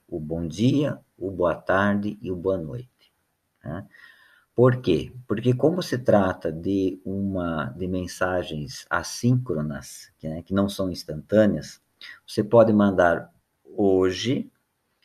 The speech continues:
é, pela manhã e usar o bom dia, e a pessoa, o receptor da mensagem, só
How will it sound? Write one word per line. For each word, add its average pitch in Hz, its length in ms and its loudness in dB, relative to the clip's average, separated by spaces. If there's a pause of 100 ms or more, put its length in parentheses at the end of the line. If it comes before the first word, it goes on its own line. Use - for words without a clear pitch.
(420)
é, 87 680 0 (380)
pela 87 260 0
manhã 117 560 2 (560)
e 82 160 -8
usar 85 300 2
o 85 100 4
bom 95 240 2
dia, 104 400 2
e 95 160 -2
a 104 80 4
pessoa, 104 840 2
o 85 400 0
receptor 101 800 -2
da 101 100 4
mensagem, 104 800 0 (300)
só - 880 2